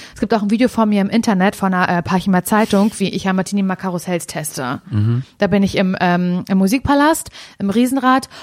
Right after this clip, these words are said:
Speaker 1: und ich spiele dieses Pferdespiel, wo, Pferderennen, äh, wo man so Kugeln in ein Loch kriegen muss und
Speaker 2: Mhm.
Speaker 1: wenn man da getroffen hat, dann geht das Pferd ein Stück weiter und wer gewinnt, der hat eine freie Auswahl und darf sich was Geiles aussuchen.
Speaker 2: Und was hast du dir ausgesucht?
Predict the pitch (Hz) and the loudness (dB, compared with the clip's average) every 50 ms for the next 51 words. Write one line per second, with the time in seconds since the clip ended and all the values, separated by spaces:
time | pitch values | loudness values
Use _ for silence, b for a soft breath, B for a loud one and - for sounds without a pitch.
0 | B 214 B 214 214 - - - 208 226 196 220 185 175 196 - - - 220 220 | B -8 B -2 0 0 0 -2 -2 -2 0 -2 -2 -4 -6 -6 -2 0 2 2
1 | 226 240 - - - 247 269 277 277 302 302 220 220 208 190 - - 214 202 214 | 2 0 0 -2 0 2 4 4 4 4 2 0 -4 -6 -8 -4 0 2 2 2
2 | 233 226 247 254 285 339 403 - B B B B B B B 202 190 208 202 202 | 2 2 2 0 0 -2 -4 -8 B B B B B B B -2 0 0 2 2
3 | 196 185 202 - - - 254 247 262 240 - - 202 202 190 190 190 190 185 - | 0 0 -2 -2 -2 0 2 2 2 2 2 0 0 0 2 2 2 2 2 2
4 | 147 - - - 254 247 240 254 247 113 - - 190 202 202 202 202 202 202 - | 0 -2 -2 0 2 4 4 4 4 2 2 0 2 2 2 2 2 2 0 -2
5 | - - 139 - 208 202 - - 214 202 - 233 208 202 202 196 202 - - - | -4 -6 -4 -4 -4 -4 -2 0 0 2 2 2 2 2 0 0 0 -2 -4 -6
6 | 180 180 214 - 196 - - - 202 196 - 190 - - 180 165 - 165 156 156 | -6 -6 -4 -4 -4 -4 0 2 2 2 2 0 -2 -2 -2 -2 -2 -2 -2 0
7 | 156 208 196 190 208 - 202 185 165 202 185 180 180 175 202 214 220 - - - | 0 2 2 2 2 0 0 0 0 0 0 0 0 2 2 2 2 0 -2 -2
8 | - 185 185 190 185 - 190 170 - - 165 165 170 - 143 175 160 - - 165 | 0 2 2 2 2 0 -2 -2 0 2 2 4 4 4 4 2 2 0 0 0
9 | 165 165 175 170 165 - - 180 - - B B B B B B B - 196 180 | 0 2 2 0 0 0 -4 -6 -6 -8 B B B B B B B -4 -4 -4
10 | - - - - 202 190 190 180 185 180 190 175 170 160 - - 165 110 - 110 | -4 -6 -6 -2 0 2 2 2 2 2 2 2 2 0 -2 -2 -2 -2 0 0
11 | - - 104 - - 135 113 117 120 123 - - 139 123 135 151 165 - - - | 0 0 -2 -2 0 0 0 2 0 0 0 0 0 2 2 2 0 0 -4 -12